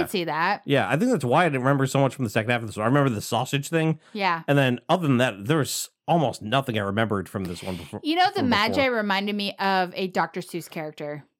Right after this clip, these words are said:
Speaker 2: Yeah, he looks like a Doctor Seuss character.
Speaker 1: Yeah, I could see that.
Speaker 2: He even sounds like one. <laughs>
Speaker 1: Um, so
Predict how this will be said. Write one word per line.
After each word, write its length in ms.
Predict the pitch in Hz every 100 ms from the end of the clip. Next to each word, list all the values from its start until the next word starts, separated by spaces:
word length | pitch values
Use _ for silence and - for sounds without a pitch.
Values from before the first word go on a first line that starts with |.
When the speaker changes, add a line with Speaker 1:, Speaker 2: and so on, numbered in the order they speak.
| -
Speaker 2:
Yeah, 340 | 165 196 180 - _ _
he 180 | - 180
looks 260 | 160 175
like 80 | 139
a 60 | 113
Doctor 220 | 98 95
Seuss 260 | - 110 -
character. 300 | 107 92 104
Speaker 1:
Yeah, 180 | 95 170
I 100 | 170
could 200 | - 165
see 160 | 170
that. 280 | 151 139 139 _ _ _ _ _ _
Speaker 2:
He 80 | -
even 120 | 127
sounds 360 | 98 123 131 117
like 140 | 98
one. 400 | 92 92 95 151 -
<laughs> 40 | - - - - -
Speaker 1:
Um, 440 | 277 277 254 220 202 _ 233
so 500 | - 277 247 220